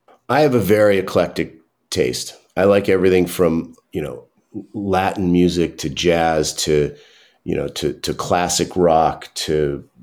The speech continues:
to hip hop. But I have to say,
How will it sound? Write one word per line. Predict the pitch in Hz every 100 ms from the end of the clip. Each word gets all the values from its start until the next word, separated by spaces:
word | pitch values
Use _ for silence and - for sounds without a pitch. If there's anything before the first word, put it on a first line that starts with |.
| _
to | - 76
hip | 95 90
hop. | 85 78 76 - - _ _ _ _ _ _ -
But | - 101
I |
have | 110 143
to | 131
say, | - 113 104 85 -